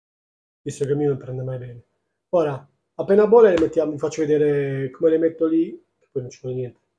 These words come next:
caliamo nell'acqua calda, le faremo cuocere per dieci minuti, quindici minuti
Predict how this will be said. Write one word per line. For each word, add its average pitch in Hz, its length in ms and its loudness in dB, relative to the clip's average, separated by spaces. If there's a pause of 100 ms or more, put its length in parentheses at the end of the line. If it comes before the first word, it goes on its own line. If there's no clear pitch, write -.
caliamo 127 300 -10
nell'acqua 127 380 -10
calda, 156 420 -8 (540)
le 160 140 -4
faremo 165 280 6
cuocere 170 320 -2
per 151 200 -2
dieci 175 320 -8
minuti, 185 520 -2 (220)
quindici 151 400 -6
minuti 135 400 -6